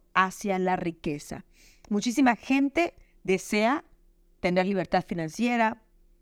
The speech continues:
viajar por el mundo, poder comprarse lo que quiera, pero no desea disciplinarse, comprometerse, trabajar duro,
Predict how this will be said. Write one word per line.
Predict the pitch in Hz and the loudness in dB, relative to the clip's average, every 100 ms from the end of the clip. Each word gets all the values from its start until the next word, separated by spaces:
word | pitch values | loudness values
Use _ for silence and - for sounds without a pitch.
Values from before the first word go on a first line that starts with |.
| _ | _
viajar | 160 180 196 180 | -4 0 2 0
por | 170 | 0
el | 151 156 | -4 0
mundo, | 220 262 233 180 214 _ _ _ | 2 4 4 2 -4 _ _ _
poder | - 226 277 | 0 0 2
comprarse | 302 262 269 254 | 0 2 0 0
lo | 233 | -2
que | 220 | -4
quiera, | 170 196 170 143 _ _ _ _ _ _ - | -4 -2 -2 -6 _ _ _ _ _ _ -4
pero | 214 214 | -2 0
no | 208 233 269 277 | 2 4 4 2
desea | 247 - 233 214 165 175 247 _ _ - | 0 -2 0 0 0 -4 -8 _ _ -8
disciplinarse, | 190 208 214 226 240 196 147 - 170 208 _ _ _ | -4 -2 -4 0 2 2 0 -2 -4 -4 _ _ _
comprometerse, | 240 254 233 247 233 - 156 156 - 180 - _ _ _ _ | 0 0 0 0 0 -2 -4 -4 -6 -6 -8 _ _ _ _
trabajar | 233 226 220 214 196 | 2 2 4 2 2
duro, | 165 165 170 180 | -2 -4 -2 -4